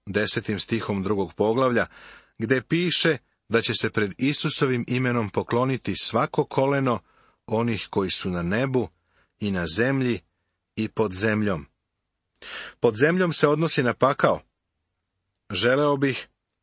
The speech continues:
da u odeljku iz Kološanima poslanice zapaziš da kada se govori o izmirenju, spominju se samo nebo i zemlja. Pakao nije izmiren sa Bogom.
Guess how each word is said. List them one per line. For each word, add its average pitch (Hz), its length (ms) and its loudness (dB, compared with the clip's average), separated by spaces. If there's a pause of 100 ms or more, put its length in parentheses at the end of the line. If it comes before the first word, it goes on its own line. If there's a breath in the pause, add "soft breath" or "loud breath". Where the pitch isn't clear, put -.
(140)
da 104 160 2
u 104 100 4
odeljku 127 400 2
iz 104 120 -2
Kološanima 117 600 2
poslanice 117 600 0
zapaziš 131 680 0 (560 loud breath)
da 117 140 2
kada 135 260 4
se 120 160 0
govori 151 400 4
o 123 80 2
izmirenju, 110 720 2
spominju 139 380 2
se 120 160 -2
samo 135 300 2
nebo 120 300 2
i 104 60 0
zemlja. 98 420 0 (960)
Pakao 131 500 2
nije 131 360 0
izmiren 90 480 -2
sa - 160 -4
Bogom. 82 440 -2